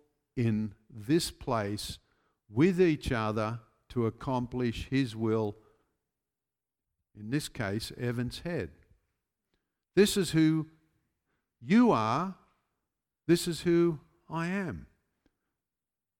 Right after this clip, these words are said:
I'm a special creation that God loves and sacrificed His Son that we may be part of His family. Hang on to that.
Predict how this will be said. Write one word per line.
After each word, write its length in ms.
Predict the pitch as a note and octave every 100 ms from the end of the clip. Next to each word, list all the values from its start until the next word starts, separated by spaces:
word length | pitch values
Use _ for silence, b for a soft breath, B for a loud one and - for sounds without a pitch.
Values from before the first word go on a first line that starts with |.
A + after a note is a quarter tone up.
| _
I'm 160 | A2+ A2
a 220 | G#2+ G2 - _ _ _ _
special 600 | _ - - E3+ - G3
creation 920 | F3 - E3 C#3+ A2+ G#2+ - B2 A#2 A2+ _ _ _ _
that 220 | - G#2+ -
God 340 | C#3 F3 F3+
loves 600 | D3+ C3+ A#2+ A#2+ B2 - _
and 240 | B2+ A#2+ A2
sacrificed 1200 | - - E3 G3 - F3+ E3 - D3 D3 C3+ -
His 180 | C3+ B2+
Son 480 | - D#3+ C3 A#2 A#2+ b b b
that 200 | C3+ B2+
we 160 | C3 C3+
may 320 | B2 B2+ C3
be 160 | B2 B2
part 380 | - B2+ B2
of 140 | A#2+ G#2+
His 220 | B2 A2+
family. 600 | - C3+ C3+ B2+ G#2+ D#2+ b b b
Hang 280 | - D3 D3
on 280 | D#3 G3 G3
to 120 | D3
that. 340 | G#2+ F#2+ E2